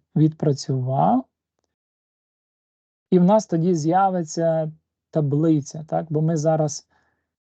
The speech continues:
могли це зробити значно простіше, так? Ми могли собі там завантажити просто файлик. Можете,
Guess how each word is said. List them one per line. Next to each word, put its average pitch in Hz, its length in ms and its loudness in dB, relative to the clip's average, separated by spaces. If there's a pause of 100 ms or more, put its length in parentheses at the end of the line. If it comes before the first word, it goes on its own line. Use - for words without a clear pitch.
(580)
могли 160 1000 0
це 175 240 -4
зробити 160 540 -4
значно 156 460 -2
простіше, 180 720 -6 (220)
так? 185 320 -4
Ми 180 120 0
могли 165 380 2
собі 156 500 0
там 147 400 -4
завантажити 156 840 0
просто 156 540 -6 (480)
файлик. 233 680 -2 (240)
Можете, 151 360 -10